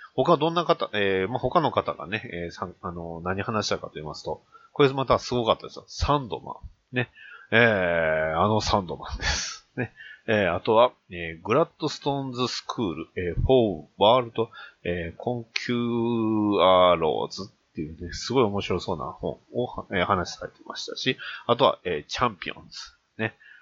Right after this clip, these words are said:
えー、あのチャンピオンズです。まあ、マーベルのね、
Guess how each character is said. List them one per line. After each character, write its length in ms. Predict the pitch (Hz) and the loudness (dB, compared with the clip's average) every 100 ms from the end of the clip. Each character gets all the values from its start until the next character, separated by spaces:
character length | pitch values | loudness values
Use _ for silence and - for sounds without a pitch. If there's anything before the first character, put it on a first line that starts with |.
| _ - | _ 2
え 40 | |
ー、 20 | |
あ 1400 | 113 120 101 90 82 78 78 76 73 73 73 76 - 95 | 4 4 2 2 2 0 -2 -4 -6 -6 -6 -4 0 0
の 100 | 107 | 0
チ 140 | 95 107 | 2 2
ャ 40 | |
ン 60 | 78 | 0
ピ 100 | 80 | -4
オ 60 | |
ン 60 | 69 | -8
ズ 100 | - | -10
で 80 | 67 | -8
す。 240 | - - | -8 -4
ま 100 | 101 | -4
あ、 40 | 104 | -2
マ 200 | - 117 | 0 0
ー 40 | |
ベ 80 | 82 | -2
ル 100 | 67 | -14
の 140 | 80 | -14
ね、 160 | 147 | -14